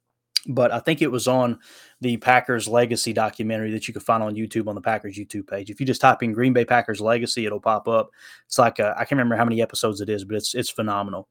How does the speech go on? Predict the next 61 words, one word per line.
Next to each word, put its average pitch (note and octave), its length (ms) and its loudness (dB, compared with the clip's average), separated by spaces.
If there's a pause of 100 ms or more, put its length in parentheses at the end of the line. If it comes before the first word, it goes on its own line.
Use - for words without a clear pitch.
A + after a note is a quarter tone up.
(460)
But D#3 80 4
anyway, G3 240 8
I B2+ 60 8
just C3+ 120 -4
say G#3+ 120 6
that F3 120 6
because C#3 380 -2 (460)
so - 240 6
many F#3+ 180 4
people F3+ 320 -2
this C#3+ 160 2
has B2+ 100 -6
happened C3+ 320 2
to C3+ 140 0
in G#2+ 80 -2
the F#2+ 60 -8
past, - 580 -6 (160)
right? A#2+ 320 0
And A2+ 100 -4
that's D#3+ 200 4
what E3+ 160 8
Aaron D3 260 6
was B2+ 140 2
pointing B2+ 400 2
out. D3+ 320 0 (200)
Not C#3 140 2
necessarily, D3 680 0
I C#3+ 60 6
don't D#3 160 0
think C#3 140 0
he D3+ 80 2
was C3 100 2
specifically B2+ 640 -4 (280)
trying C#3 280 6
to A#2+ 80 0
draw B2+ 240 6
a A2 60 0
parallel B2 480 2
all A#2 200 4
the A#2 60 2
way A#2+ 80 6
back A2+ 220 2
to - 60 -16
Curly A2 300 0
Lambeau, A2+ 460 -2
but A2+ 80 -14
he's A#2 80 -6
just B2 220 -8
pointing, C#3+ 260 0
like, A2+ 240 -6
the A2 60 -14
people E3 480 -4
in C#3+ 100 -2
the B2+ 60 -4
building D#3 320 0
is A2 160 -4
what B2+ 160 0
makes C3+ 320 -2
the B2 100 -8
organization A2 760 -4
go. C3+ 280 -2